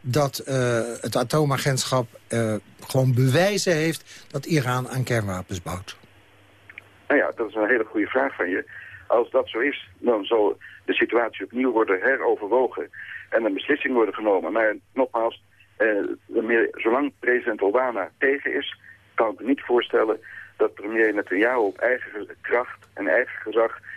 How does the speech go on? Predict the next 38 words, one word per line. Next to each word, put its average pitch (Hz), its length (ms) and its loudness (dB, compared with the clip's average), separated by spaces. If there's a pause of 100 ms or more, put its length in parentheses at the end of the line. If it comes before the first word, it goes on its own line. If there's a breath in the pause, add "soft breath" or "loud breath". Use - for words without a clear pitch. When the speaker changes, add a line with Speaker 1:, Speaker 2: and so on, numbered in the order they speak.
Speaker 2:
Iran 113 340 0
zal 76 160 -2
aanvallen. 85 420 -2 (220 loud breath)
De 185 100 0
sleutel 135 480 0 (160)
ligt 117 300 -2
in 107 120 -2
Washington 87 520 -2
en 92 120 -2
niet 123 120 0
in 110 60 2
Jeruzalem. 87 460 2 (160)
Speaker 1:
En 165 280 2
bij 160 240 2
jullie, 180 480 2
eh, 160 180 2 (140)
is - 280 0 (260)
de 151 640 2
kreet, 156 340 0
want 135 220 -4
hier 143 220 2
in 143 100 0
de 131 180 0
westerse 127 440 -2
kranten... 127 340 -2
ja, 120 120 2
dat 113 140 -2
weet 123 160 2
jij 120 120 0
maar 120 120 0
al 123 120 0
te - 80 -8
goed, - 420 -4
is - 120 0
dat 131 100 4
natuurlijk 127 260 2
wel 160 120 2
zo... 131 140 0